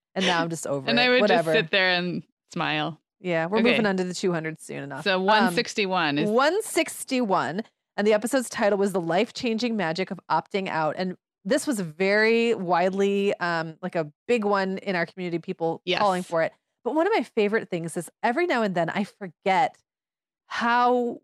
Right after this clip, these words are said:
Speaker 1: once you discover that you don't have to do something
Speaker 2: Yes.
Speaker 1: for the first time, how
Speaker 2: Mm-hmm.
Speaker 1: revolutionary that feels.
Speaker 2: Mm-hmm.
Speaker 1: And then you get used to it and you're just like, "Oh, of course I don't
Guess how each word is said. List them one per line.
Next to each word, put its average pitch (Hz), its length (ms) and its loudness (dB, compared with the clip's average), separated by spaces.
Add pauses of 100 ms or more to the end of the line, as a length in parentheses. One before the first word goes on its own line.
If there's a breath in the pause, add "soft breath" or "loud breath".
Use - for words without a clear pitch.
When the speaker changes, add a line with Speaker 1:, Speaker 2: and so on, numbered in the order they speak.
(120)
Speaker 1:
once 208 600 -2
you 214 120 -2
discover 208 760 0
that 214 100 0
you 214 140 0
don't 180 260 -2
have 175 280 -6
to 190 60 -10
do 151 220 -10
something 180 440 -4
Speaker 2:
Yes. - 420 0 (260)
Speaker 1:
for 214 100 2
the 196 80 -2
first 190 400 -4
time, 160 420 -6
how 196 200 2
Speaker 2:
Mm-hmm. 180 120 2
Speaker 1:
revolutionary 185 720 0
that 240 200 0
feels. 269 380 2
Speaker 2:
Mm-hmm. 196 360 0
Speaker 1:
And 269 120 2
then 330 100 2
you 339 80 4
get 269 140 0
used 285 220 -2
to 254 80 2
it - 20 2
and - 80 -2
you're 196 80 -4
just 208 160 -6
like, 226 120 2
"Oh, 285 100 2
of 196 140 -4
course - 160 -2
I 190 60 0
don't 160 220 -4